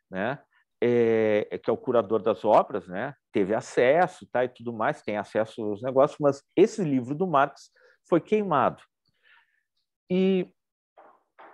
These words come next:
eu, enquanto uma pessoa que veio da comunicação, que estudou muita teoria crítica na comunicação, que tem uma visão tanto quanto crítica a respeito da ideia da integração,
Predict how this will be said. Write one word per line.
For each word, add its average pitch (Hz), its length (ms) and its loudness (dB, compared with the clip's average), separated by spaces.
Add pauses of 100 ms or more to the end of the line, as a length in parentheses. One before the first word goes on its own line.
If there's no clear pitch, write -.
(840)
eu, 190 420 4
enquanto 160 380 -4
uma 156 140 -4
pessoa 135 260 -6
que 131 100 -8
veio 156 180 0
da 196 100 -2
comunicação, 175 840 -6
que - 100 -18
estudou 127 280 0
muita 120 240 -2
teoria 151 360 2
crítica 160 520 -10
na 123 120 -4
comunicação, 123 760 -2
que - 100 -18
tem 135 80 -2
uma 127 120 4
visão 127 480 0
tanto 139 340 -4
quanto 127 320 0
crítica 123 460 0
a 104 40 2
respeito 120 500 -4
da 101 100 2
ideia 107 260 4
da 92 120 -4
integração, 117 1000 -4